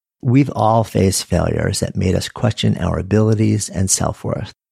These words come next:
And those moments of doubt that make us feel like we don't belong to our communities, our families, or even ourselves can be really moments of reckoning for us.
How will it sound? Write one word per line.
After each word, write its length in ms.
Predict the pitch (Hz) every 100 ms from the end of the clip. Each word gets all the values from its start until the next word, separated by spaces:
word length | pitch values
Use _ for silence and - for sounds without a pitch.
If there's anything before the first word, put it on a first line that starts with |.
| _ _
And 140 | 127 131
those 240 | 180 147
moments 380 | 131 131 127 -
of 240 | 95 92
doubt 340 | - 85 - -
that 160 | -
make 220 | 101 107
us 160 | 127 -
feel 260 | - 107 101
like 240 | 98 -
we 100 | 104
don't 280 | 98 90 101
belong 640 | 90 82 87 92 - 101
to 140 | - -
our 120 | -
communities, 600 | - 98 131 131 113 104
our 100 | -
families, 480 | - 110 117 113 107
or 80 | 101
even 240 | 101 95
ourselves 680 | 82 - 107 110 107 113 - _ _ -
can 140 | 135
be 220 | 135 143 - -
really 280 | - -
moments 460 | 151 123 120 117 -
of 260 | - 92 82
reckoning 400 | 87 82 82 -
for 260 | - -
us. 340 | - - -